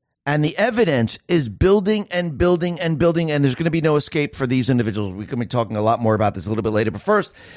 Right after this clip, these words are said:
let's talk about how the fake news is completely failing and how corporations under woke policies are just imploding on themselves. First, the fake news, because they just lied to the people. They use propaganda.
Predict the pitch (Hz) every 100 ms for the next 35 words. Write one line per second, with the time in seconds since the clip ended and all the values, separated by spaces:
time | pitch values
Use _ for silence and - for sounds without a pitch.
0 | - 135 240 - 233 233 208 180 175 190
1 | 160 - 196 196 165 180 175 156 131 143
2 | 123 143 170 165 151 - 143 147 147 135
3 | 135 - 160 156 139 143 - 135 127 -
4 | - - - - 175 156 156 147 92 117
5 | 170 - _ _ _ _ _ - 156 165
6 | 151 - 127 110 - 117 117 131 - 139
7 | 113 - - 139 160 131 107 95 87 -
8 | 87 82 - 214 - - - - - 131
9 | - 170 170 151 147 165 - 123 113 110
10 | 104 101 92 110 113 110 87 107 123 101
11 | 95 107 110 101 95 80 104 117